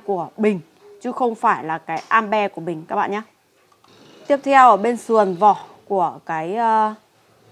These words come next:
bình Đồng Nai hai mươi lăm ampe sẽ có ghi đầy đủ cái, ờ, thông tin ngày sản xuất, cũng như là cái mã vạch màu, ờ, trắng được dán tem ở phía bên cạnh sườn.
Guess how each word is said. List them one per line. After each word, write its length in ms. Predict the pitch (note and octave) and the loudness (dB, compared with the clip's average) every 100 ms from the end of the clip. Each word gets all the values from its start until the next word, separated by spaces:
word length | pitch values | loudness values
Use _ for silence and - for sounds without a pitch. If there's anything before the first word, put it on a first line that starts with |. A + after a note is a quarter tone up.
| - | -12
bình 220 | - G#3 G3 | -6 -4 -2
Đồng 180 | F#3+ | -2
Nai 300 | G#3+ A#3 A3+ G#3 - - - - - | 0 0 -2 -6 -20 -20 -20 -20 -10
hai 160 | A3 A3 | -6 -6
mươi 120 | G#3+ | -2
lăm 180 | G#3+ G#3+ | -2 -2
ampe 420 | G#3+ A3+ A3+ G3+ - - | 0 2 2 0 -14 -14
sẽ 160 | - A3 | -10 -8
có 240 | - F3+ | -4 -4
ghi 340 | F3+ A3 A#3+ G#3+ | -4 -6 -4 -2
đầy 220 | G3+ F#3 | -2 2
đủ 180 | G3+ E3 - | 0 0 -6
cái, 260 | E3+ E3+ G3 | -12 -8 -4
ờ, 100 | A3+ - - - - - | -4 -6 -20 -20 -10 -2
thông 180 | B3 | -2
tin 340 | A#3+ C4+ B3 G3+ | 0 -2 0 -4
ngày 200 | G#3+ G#3+ | -6 -6
sản 180 | - C#3+ | -6 -6
xuất, 240 | - D4 - - - _ _ - - - - - | 2 2 0 -12 -20 _ _ -20 -20 -20 -16 -12
cũng 160 | - | -8
như 140 | A#3+ A#3+ | -2 0
là 120 | G3 | 0
cái 160 | F#3 | 0
mã 200 | F3 E3+ | -2 -2
vạch 180 | A#3+ A#3+ - - | 0 0 -2 -10
màu, 240 | F3+ F3+ E3 | -6 -6 -6
ờ, 160 | E3 D#3+ | -6 -6
trắng 260 | - E3+ A#3 - - - - - - | -4 -4 -4 -14 -20 -20 -20 -20 -14
được 140 | F#3 E3+ | -12 -6
dán 140 | F#3 F3 | -6 -4
tem 280 | A#3+ A#3 G#3+ | 0 0 0
ở 220 | E3 D3 | -4 -8
phía 460 | C#3+ - D#3+ F#3+ A3+ G#3+ | -10 -12 -8 -4 -2 -2
bên 120 | A3 | -4
cạnh 140 | G#3 | -6
sườn. 300 | - G3+ F#3+ | -6 0 0